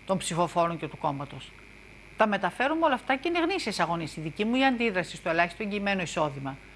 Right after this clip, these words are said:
που κατέληξε στο να στείλω επιστολή στην Task Force, δεν ήταν επειδή εγώ ξύπνησα μια μέρα μόνη μου και είπα, "Ε, τι κάνουμε;" Ήταν μια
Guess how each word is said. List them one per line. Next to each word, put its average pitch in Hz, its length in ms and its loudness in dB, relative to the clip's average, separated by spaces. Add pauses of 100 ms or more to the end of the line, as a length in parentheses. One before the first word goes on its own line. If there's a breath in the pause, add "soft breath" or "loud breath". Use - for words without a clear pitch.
(160 loud breath)
που - 60 -12
κατέληξε 196 520 0
στο 180 120 -8
να 175 80 0
στείλω 196 200 -2
επιστολή 185 360 -2
στην 175 200 -8
Task - 420 0
Force, - 180 -4 (340 loud breath)
δεν 440 120 -4
ήταν 415 140 4
επειδή 254 180 2
εγώ 220 120 4
ξύπνησα 180 460 0
μια 170 140 0
μέρα 165 260 4
μόνη 160 320 2
μου 160 120 -6
και 165 100 -2
είπα, 165 160 2
"Ε, 170 100 2 (100)
τι 170 80 -6
κάνουμε;" 147 460 -2 (380 loud breath)
Ήταν 320 260 6
μια 254 120 2